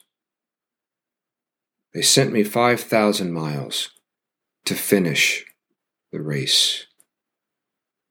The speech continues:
Like Akwari, Saint Paul is running the race of life, and he's been knocked down hard. He's writing from prison.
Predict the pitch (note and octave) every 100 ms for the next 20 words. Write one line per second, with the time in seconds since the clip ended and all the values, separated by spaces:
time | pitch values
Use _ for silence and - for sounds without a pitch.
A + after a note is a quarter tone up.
0 | _ _ _ _ _ _ _ _ _ _
1 | _ _ _ _ _ _ _ _ _ _
2 | _ _ _ _ _ _ _ _ _ _
3 | _ _ _ _ _ _ _ - G#2 G#2
4 | G2+ - F#2+ F#2+ G2+ A2 A#2+ F#2 F#2+ -
5 | A2+ A2+ - C#3+ A2+ G#2 G#2 F2+ G2+ A2
6 | A2+ G2 F#2 F2+ F2+ - E2+ E2 F#2 A#2+
7 | E2 - - F2 A2+ F#3+ - A2+ G#2 G#2+
8 | G#2 G2+ F2 E2 F#2+ A2+ G#2 - - _
9 | _ _ _ _ _ _ - G2+ G#2+ B2
10 | D#3+ E2+ - C#2 - F#3+ - -